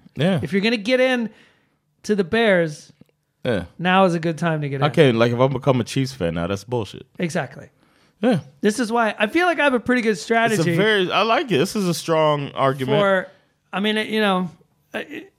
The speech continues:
Speaker 2: on one level, it's like you could go through all thirty-two teams,
Speaker 1: No.
Speaker 2: but, uh,
Speaker 1: I can't. We can't.
Speaker 2: some of them are a waste of time.
Speaker 1: Yeah. I'm not, never gonna be a Bills fan.
Speaker 2: No.
Speaker 1: I'm never gonna be a Patriots fan. It's like, it's a,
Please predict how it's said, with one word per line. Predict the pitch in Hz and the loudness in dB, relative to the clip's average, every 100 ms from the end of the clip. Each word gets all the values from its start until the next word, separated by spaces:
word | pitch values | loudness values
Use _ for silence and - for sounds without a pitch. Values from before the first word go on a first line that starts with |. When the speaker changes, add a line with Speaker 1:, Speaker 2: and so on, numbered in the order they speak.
| - | -8
Speaker 2:
on | 208 | -4
one | 233 240 | -2 0
level, | 208 185 | 2 2
it's | 180 - | 0 0
like | 175 185 | -4 -2
you | |
could | 185 233 | -4 0
go | 185 170 | 4 4
through | 156 165 | 2 2
all | 160 156 | 2 2
thirty-two | 180 165 151 160 143 | 0 0 0 -2 -6
teams, | 151 139 143 | -4 -6 -2
Speaker 1:
No. | 160 151 - | 2 2 2
Speaker 2:
but, | 254 226 | -8 -4
uh, | 196 170 - - _ _ _ - - | -2 -4 -8 -20 _ _ _ -16 -6
Speaker 1:
I | 175 | -4
can't. | - 269 - - | 2 2 2 0
We | 139 | -2
can't. | 156 | 0
Speaker 2:
some | 240 254 | 2 2
of | 262 | 2
them | 240 226 | 2 2
are | 214 | 2
a | |
waste | 208 196 - | 0 -2 -6
of | |
time. | 160 240 156 135 | -4 -2 -2 -8
Speaker 1:
Yeah. | 214 262 - - - - | -10 -10 -10 -18 -18 -6
I'm | - 240 | -2 2
not, | 170 95 | 2 2
never | 113 101 | 0 2
gonna | 98 | 0
be | 92 98 | 0 0
a | |
Bills | 80 98 98 | 0 -2 -4
fan. | - 110 131 - _ - | -4 -8 -8 -14 _ -2
Speaker 2:
No. | 220 131 _ _ _ _ _ _ _ - | -2 -2 _ _ _ _ _ _ _ -4
Speaker 1:
I'm | |
never | 185 139 | 0 2
gonna | 107 98 | 2 2
be | 98 | 0
a | 87 | -2
Patriots | 98 110 127 120 | -4 -4 -6 -10
fan. | - 127 147 | -6 -4 -2
It's | 147 | 0
like, | 156 151 | 0 -2
it's | |
a, | 151 | -4